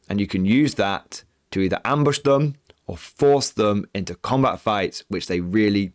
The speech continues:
don't want to be in. And that, in my opinion, is the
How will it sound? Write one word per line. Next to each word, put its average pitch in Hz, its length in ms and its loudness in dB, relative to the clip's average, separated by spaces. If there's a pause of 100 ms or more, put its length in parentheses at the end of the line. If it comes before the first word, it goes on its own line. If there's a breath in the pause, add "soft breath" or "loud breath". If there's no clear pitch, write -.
don't 95 320 -4
want 87 320 -14
to - 80 -14
be 87 220 -4
in. 67 120 -12 (380)
And 143 400 2
that, 165 400 2 (140)
in 120 240 0
my 147 300 2
opinion, 120 800 0
is 127 280 2
the 98 260 -2